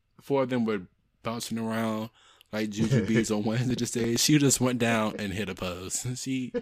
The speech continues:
Speaker 1: Victoria Beckham is an all-time mood.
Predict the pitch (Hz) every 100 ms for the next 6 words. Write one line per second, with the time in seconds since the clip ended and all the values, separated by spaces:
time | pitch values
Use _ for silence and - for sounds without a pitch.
0 | - 262 - 277 - 247 - - - _
1 | - 135 - 453 370 117 120 113 107 98
2 | 98 - - 147 151 143 - 104 95 87
3 | 85 85 92